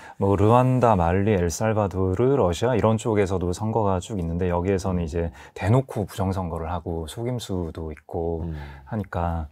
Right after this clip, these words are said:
Speaker 1: 네, 많이 힘들어질 것 같습니다.
Speaker 2: 물론 또 이제 그 나라들은
Speaker 1: <laughs>
Speaker 2: 아니라고 또 부인
Speaker 1: 네.
Speaker 2: 할 테고요.
Speaker 1: 네. 특히나 요즘에 또 인공지능이 많이 있지 않습니까?
Speaker 2: 예.
Speaker 1: 인공지능이 나오면서 가짜 뉴스를 만들기에 또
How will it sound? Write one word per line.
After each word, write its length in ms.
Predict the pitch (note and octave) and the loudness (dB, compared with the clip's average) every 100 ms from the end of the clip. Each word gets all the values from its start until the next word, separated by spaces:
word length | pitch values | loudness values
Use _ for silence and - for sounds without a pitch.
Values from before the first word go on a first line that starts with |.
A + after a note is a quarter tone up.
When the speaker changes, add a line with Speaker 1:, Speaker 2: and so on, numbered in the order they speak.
| - - - - | -12 -14 -14 -8
Speaker 1:
네, 220 | F#2 D#2+ | -4 -4
많이 260 | D#2 D#2 D#2 | -4 -4 -2
힘들어질 480 | G#2+ A2 G#2+ - E2+ | -2 -2 -4 -4 -8
것 120 | E2 | -8
같습니다. 460 | D#2 - D#2 D2 D2+ | -8 -10 -10 -8 -2
Speaker 2:
물론 200 | D#2+ A2 | -2 0
또 120 | C#3 | -2
이제 140 | G#2+ | -2
그 160 | - G#2+ | -2 0
나라들은 640 | G#2+ E2+ E2 F2+ B2 A2+ | 0 2 2 2 4 4
Speaker 1:
<laughs> 0 | |
Speaker 2:
아니라고 420 | E2+ F#2+ G2+ F2 - | 2 4 2 2 0
또 80 | E2+ | -4
부인 480 | - F2 D#2 C#2+ - _ - | 0 0 0 -4 -12 _ -6
Speaker 1:
네. 220 | G2 E2 | -4 -2
Speaker 2:
할 140 | G2+ | -4
테고요. 500 | - D#2+ C#2+ C#2 G2+ - | -4 -6 -6 -8 -8 -8
Speaker 1:
네. 180 | F2 D#2+ - - | -8 -8 -12 -16
특히나 340 | - - F#3 A#2+ | -12 0 4 4
요즘에 280 | F#2+ A2+ G#2 | 4 0 0
또 120 | G2 | 0
인공지능이 720 | F#2+ D3 F3 F3 D3 A#2 F#2+ | 2 4 4 4 2 0 0
많이 240 | E2 E2 | -2 -2
있지 220 | D#2+ - D#2+ | -4 -6 -10
않습니까? 520 | D2+ E2+ D2+ G2+ G2 | -8 -8 -6 -2 2
Speaker 2:
예. 200 | F#2 C#2+ - - | 2 -2 -10 -6
Speaker 1:
인공지능이 520 | A2 C3 D3 D3+ C3+ | -2 0 0 0 -2
나오면서 540 | G#2 F2 G2+ F#2 G#2 F#2 | 0 2 2 0 0 -4
가짜 360 | - - D#3 | -6 -4 -2
뉴스를 460 | E3 D#3+ - C#3+ A#2 | 0 -2 -2 -2 0
만들기에 580 | D#2+ E2 F#2+ F#2 F2+ E2+ | -2 -2 -2 0 -2 -4
또 180 | F#2+ | -4